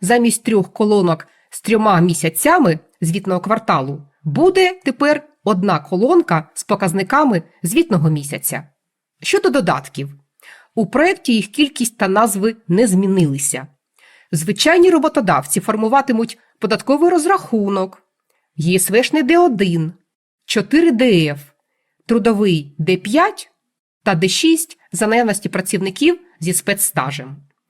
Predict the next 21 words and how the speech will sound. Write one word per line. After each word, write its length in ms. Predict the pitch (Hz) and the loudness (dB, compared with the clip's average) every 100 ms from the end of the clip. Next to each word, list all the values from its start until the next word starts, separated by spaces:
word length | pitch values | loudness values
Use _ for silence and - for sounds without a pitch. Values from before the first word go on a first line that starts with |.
| _ - _ - | _ -20 _ -4
Тобто, 420 | 285 - 302 - | -4 0 0 0
загалом, 560 | 185 226 233 320 392 427 440 _ _ _ | -2 0 2 4 4 2 -4 _ _ _
табличні 600 | 226 202 247 240 - 214 | -2 0 0 0 -2 -6
частини 520 | - 214 - - 208 | -4 -4 -2 0 0
нових 280 | 190 180 202 | 0 -2 -2
форм 400 | - 320 403 381 - _ _ _ | -2 2 2 0 -8 _ _ _
та 100 | 226 | -2
обсяг 220 | 240 233 - | -2 -2 -4
інформації, 960 | 226 - 262 247 156 143 - 170 165 | -4 -2 2 2 0 -2 -4 -4 -4
яка 280 | 180 202 208 | -4 -2 0
в 60 | 185 | 0
них 180 | 185 180 | 0 -2
відображається, 800 | 175 208 226 349 370 - 320 311 _ _ | -2 0 2 4 2 2 -2 -2 _ _
в 140 | - | -20
проєкті 640 | - 233 240 277 320 - 233 | -2 2 4 2 0 -2 -2
такі 340 | 240 233 254 | -2 -2 -2
самі, 680 | 247 - 208 185 156 151 160 - | -2 0 2 2 2 -2 -4 -4
як 200 | 208 208 | -4 -2
і 40 | |
в 60 | 170 | 0
додатках 680 | 185 170 262 285 - 147 | 0 2 2 0 -4 -4